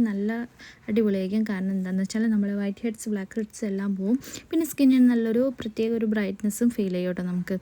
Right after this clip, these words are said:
അപ്പോൾ ദേ അതും കൂടി ഒട്ടിച്ച് കഴിഞ്ഞ ശേഷം ഇനി അടുത്ത കോട്ടിങ്ങും കൂടി ഒ-, അടിക്കണേ ട്ടോ. അപ്പോൾ ഞാനിവിടെ, ഏ, രണ്ട് പ്രാവശ്യമാണ് ഇത് ടിഷ്യൂ ഒട്ടിച്ചത്.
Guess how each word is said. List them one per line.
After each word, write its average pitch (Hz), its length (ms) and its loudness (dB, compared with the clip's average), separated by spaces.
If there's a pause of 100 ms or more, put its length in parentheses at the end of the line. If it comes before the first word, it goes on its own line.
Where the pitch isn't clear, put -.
(2000)
അപ്പോൾ 269 240 2
ദേ 247 160 4
അതും 214 240 0
കൂടി 240 140 6
ഒട്ടിച്ച് 202 280 0
കഴിഞ്ഞ 185 340 -2
ശേഷം 196 400 -4 (640)
ഇനി 294 160 4
അടുത്ത 226 440 2
കോട്ടിങ്ങും 190 540 0
കൂടി 190 160 2
ഒ-, 202 220 0
അടിക്കണേ 180 540 -2
ട്ടോ. 175 160 -8 (440)
അപ്പോൾ 339 180 -4
ഞാനിവിടെ, 233 520 4 (360)
ഏ, - 80 -4 (240)
രണ്ട് 247 260 6
പ്രാവശ്യമാണ് 226 480 0
ഇത് 208 180 0
ടിഷ്യൂ 214 280 0
ഒട്ടിച്ചത്. 190 460 -2